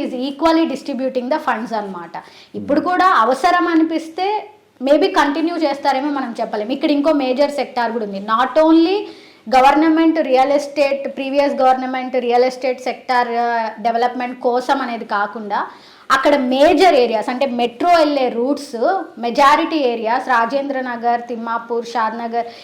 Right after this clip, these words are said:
Speaker 1: ఈ ఏరియాస్ ఏవైతే వెళ్తున్నాయో అలైన్‌మెంట్ చూసుకుంటే ట్రిపుల్ వన్ జీవో ఏరియాస్ మీదుగా వెళ్తది.
Speaker 2: Hmm.
Speaker 1: So as mentioned, this government is against towards ట్రిపుల్ వన్ జీవో revoke అన్నమాట.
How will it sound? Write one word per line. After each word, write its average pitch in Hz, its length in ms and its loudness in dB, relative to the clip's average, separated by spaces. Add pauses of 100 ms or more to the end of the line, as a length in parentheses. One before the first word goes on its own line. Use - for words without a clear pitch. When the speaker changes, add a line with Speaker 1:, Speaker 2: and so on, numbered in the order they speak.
(140)
Speaker 1:
ఈ 269 140 -6
ఏరియాస్ 320 380 4
ఏవైతే 247 360 2
వెళ్తున్నాయో 226 720 -2
అలైన్‌మెంట్ 277 600 2
చూసుకుంటే 233 480 -8
ట్రిపుల్ 359 540 2
వన్ 349 300 2
జీవో 285 280 2
ఏరియాస్ 247 540 0
మీదుగా 220 300 -2
వెళ్తది. 208 440 -4 (160)
Speaker 2:
Hmm. 226 140 -6 (100)
Speaker 1:
So 311 80 4 (360)
as 330 80 2 (180)
mentioned, 320 560 2
this 285 160 -2 (120)
government 330 460 2 (100)
is 262 60 -4 (120)
against 277 440 -4
towards 285 320 -2
ట్రిపుల్ 277 300 -4
వన్ 285 220 0
జీవో 247 260 0
revoke 220 460 -4
అన్నమాట. 180 380 -10